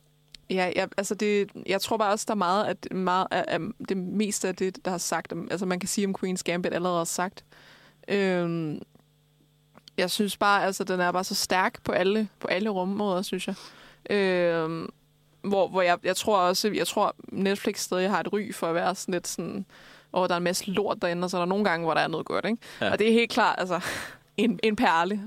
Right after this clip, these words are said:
Speaker 1: vil jeg sige. Øhm, især fordi man også bare... Altså, jeg tror bare virkelig, det var, hvad man trængte til under corona-lockdown.
Speaker 2: Ja.
Speaker 1: <laughs> En virkelig god serie, men en virkelig god hovedrolle. Og hun,
Speaker 2: Ja.
Speaker 1: altså, hun kan bare det der pis. Det synes jeg.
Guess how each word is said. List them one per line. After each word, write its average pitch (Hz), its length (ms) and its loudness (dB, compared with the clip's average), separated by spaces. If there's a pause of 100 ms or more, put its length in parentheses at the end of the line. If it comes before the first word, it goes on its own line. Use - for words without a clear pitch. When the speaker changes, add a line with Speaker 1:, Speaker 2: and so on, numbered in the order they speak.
Speaker 1:
vil 185 180 -2
jeg 175 180 0
sige. 175 280 -2 (460)
Øhm, 170 680 0 (400)
især 208 200 2
fordi 202 140 2
man 196 120 2
også 196 140 -2
bare... 202 120 0 (180)
Altså, 190 240 0 (260)
jeg 196 100 0
tror 214 120 0
bare 202 180 2
virkelig, 240 200 0
det 233 80 4
var, 196 80 4
hvad 190 140 2
man 202 140 0
trængte 208 400 -2
til - 180 -2
under 180 220 0
corona-lockdown. 185 1000 -2
Speaker 2:
Ja. 110 140 4 (220)
Speaker 1:
<laughs> 359 220 -8
En 220 120 2
virkelig 240 300 0
god 240 240 0
serie, 202 340 2 (100)
men 208 160 0
en - 40 2
virkelig 220 200 0
god 208 200 4
hovedrolle. 185 400 0 (320)
Og - 120 0
hun, 214 280 0
Speaker 2:
Ja. - 60 -2
Speaker 1:
altså, 202 140 2
hun 202 120 0
kan 214 180 2
bare 180 120 4
det 175 80 -2
der - 60 2
pis. - 380 -6 (120)
Det 214 80 -4
synes 202 200 -4
jeg. 190 100 -4